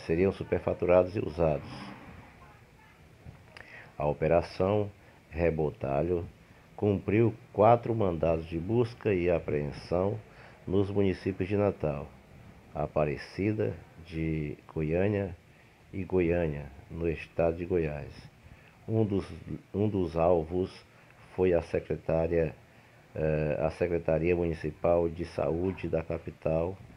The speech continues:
Potiguar. Segundo a Contra-, Controladoria Geral, eh, da União,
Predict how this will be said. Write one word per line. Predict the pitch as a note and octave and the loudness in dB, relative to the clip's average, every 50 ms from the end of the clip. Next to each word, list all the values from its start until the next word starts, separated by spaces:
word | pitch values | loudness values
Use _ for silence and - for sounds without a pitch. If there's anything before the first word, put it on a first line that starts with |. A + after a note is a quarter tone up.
| - | -8
Potiguar. | - E2+ F2+ - - G2 F#2 F2 D#2 D#2 D2 D2 - - - - - - - - - - - - - - - - - - - - - - | -6 -6 -6 -4 -6 -8 -6 -6 -6 -6 -6 -8 -12 -18 -20 -20 -20 -20 -20 -20 -20 -20 -20 -20 -20 -20 -20 -20 -20 -20 -20 -20 -12 -4
Segundo | - F2 E2+ E2+ E2+ E2+ E2+ E2+ E2 E2 E2 | -2 -2 -2 -2 -2 -2 -2 0 0 0 0
a | D#2+ | 0
Contra-, | D#2+ - E2 E2 - - D#2 D#2 - - - _ _ | 0 -2 -2 -2 0 -2 -4 -4 -6 -14 -20 _ _
Controladoria | - E2+ F2 D#2+ D#2+ E2+ E2 E2 E2 D#2+ D#2+ D#2+ D#2+ D#2+ D#2+ D2+ | -2 -2 -2 0 0 2 4 4 4 2 2 -2 -2 -2 -4 -4
Geral, | - F2 F2+ E2+ E2 E2+ E2+ E2 - - - - - - - - - - - - _ _ | -2 0 0 0 0 0 -2 -4 -10 -16 -20 -20 -20 -20 -20 -20 -20 -20 -20 -20 _ _
eh, | - E2 D#2+ D#2 D#2 D#2 D2+ - - | -4 -2 0 0 0 0 -2 -4 -4
da | C#2 D2+ D#2+ | -2 0 0
União, | D#2+ E2 E2+ F#2 G2 F#2 F2+ G2+ A#2 A#2 | 2 2 0 0 2 2 4 4 2 0